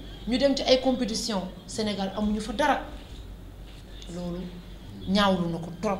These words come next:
trop, trop. Kon président Idriss Seck, ñun dañ koy ñaanal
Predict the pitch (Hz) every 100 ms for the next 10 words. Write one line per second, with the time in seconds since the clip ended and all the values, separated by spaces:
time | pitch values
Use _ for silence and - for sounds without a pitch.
0 | 196 185 175 - 190 160 - - - 202
1 | - - - 220 208 196 214 202 190 190
2 | 175 175 - 175 - - - - - 190
3 | 190 185 190 196 170 170 180 170 156